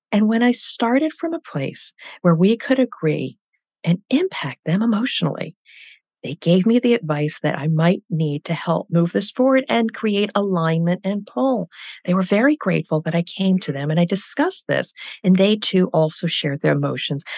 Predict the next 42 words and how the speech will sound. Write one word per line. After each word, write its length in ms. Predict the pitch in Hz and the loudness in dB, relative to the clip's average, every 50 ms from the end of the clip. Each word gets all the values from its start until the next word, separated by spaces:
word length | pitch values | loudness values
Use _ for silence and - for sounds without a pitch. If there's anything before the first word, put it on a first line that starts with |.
| - - | -10 -6
about 360 | - 156 - 143 127 127 - | -4 -2 0 -2 -2 -2 -4
the 80 | - 160 | -6 -6
particular 480 | 165 151 - - 143 - - - 160 | -6 -4 -4 -4 -4 -4 -2 -2 -2
situation. 680 | 156 - - 165 - - 185 196 220 240 240 - - 180 | -2 0 -2 -2 0 0 0 2 2 2 0 0 -2 -2
So 140 | 170 - 185 | 0 2 2
we 80 | 185 | 2
came 360 | 190 - - 233 247 240 240 233 | 2 0 0 2 4 4 4 2
to 120 | - 208 | 0 -2
some 300 | 208 - - 170 165 165 - - - - - - | -2 0 2 4 2 2 0 -2 -14 -12 -4 0
level 320 | 170 170 160 160 170 170 | 2 2 4 4 2 2
of 120 | 175 170 | 2 0
agreement 480 | 190 175 - 196 226 269 294 285 247 - | 0 -4 -2 -2 0 2 2 2 0 0
and 120 | 196 214 | -2 -2
they 140 | 214 233 233 | -2 -2 -2
gave 340 | 220 - 208 208 214 214 208 | -2 -2 -2 -2 -2 0 0
me 140 | 196 190 175 - - - - | 0 0 0 -2 -4 -8 -4
a 80 | 202 170 | -4 -4
piece 360 | - - 185 175 160 - - | -2 0 0 0 0 0 0
of 120 | 180 175 | 0 2
advice 420 | 190 180 170 - 143 151 160 160 - | 0 -2 -2 -4 -4 -4 -4 -4 -4
in 140 | - 196 208 | -6 -6 -4
their 120 | 220 226 | -4 -2
network 540 | 226 226 240 285 311 302 175 170 170 175 175 | -2 0 0 0 -2 -2 -2 -2 -2 -2 -2
to 100 | - 202 | -4 -6
pursue. 600 | 208 - - 220 226 - - 254 277 262 226 196 - - - - - - - _ - | -4 -2 -4 -4 -2 -2 0 2 2 2 2 0 -6 -14 -20 -20 -20 -20 -20 _ -8
So 180 | - - 277 285 - | 0 0 0 0 2
I 120 | 262 302 | 2 2
was 220 | 302 302 294 294 - | 4 4 2 2 0
so 680 | - - - - - 254 240 240 240 226 214 208 208 208 | -4 -6 -4 -2 2 4 6 6 6 6 6 4 2 0
excited 680 | - 214 214 208 - - - 196 190 196 196 180 170 165 _ _ _ - - - - - - | 0 -2 -2 -4 -6 -2 0 2 2 4 4 4 2 0 _ _ _ -20 -20 -20 -12 -4 -2
because 380 | 214 202 - - 226 214 214 | -2 -2 -2 -2 -2 -2 -2
I 60 | 214 214 | -2 -2
was 160 | 233 220 220 | -4 -4 -4
very 300 | 220 277 359 453 - 349 | -2 -2 -2 0 0 -2
frustrated 720 | - - - 156 - - - - - 175 180 196 170 175 - | -2 -2 -6 -8 -6 -6 -8 -4 -2 0 0 0 0 2 0
up 180 | 160 160 - | 0 2 2
until 240 | 165 151 - 170 147 | 0 -2 -2 -4 -4
that 180 | 143 139 - - | -4 -6 -8 -8
point, 300 | - - 139 131 - - _ _ _ _ - - - _ - | -6 -6 -6 -6 -6 -8 _ _ _ _ -20 -20 -16 _ -2
but 80 | 233 226 | 0 0
I 140 | 233 233 220 - - - - - | 0 0 -2 -6 -16 -14 -6 -2
thanked 360 | 247 240 226 196 156 - - | 0 2 2 2 0 -2 -4